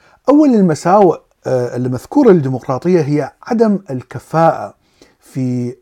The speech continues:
تشريع القوانين. كثير من الناس ليس لديهم الثقافة أو العلم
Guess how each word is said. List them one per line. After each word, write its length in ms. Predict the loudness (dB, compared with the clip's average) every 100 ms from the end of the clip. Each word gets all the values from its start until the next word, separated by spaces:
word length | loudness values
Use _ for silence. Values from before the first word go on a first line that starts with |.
| -16
تشريع 460 | -14 -10 -6 -6 -8
القوانين. 580 | -14 -14 -12 -14 -18 _ _ _ _
كثير 380 | -8 2 6 6
من 180 | 4 0
الناس 680 | 0 -2 -4 -4 -10 -14 -20 _
ليس 300 | -2 0 0
لديهم 560 | 0 2 2 2 0 -4
الثقافة 720 | -10 -12 -6 0 0 0 -12 -10
أو 140 | -10
العلم 500 | -8 -6 -2 -2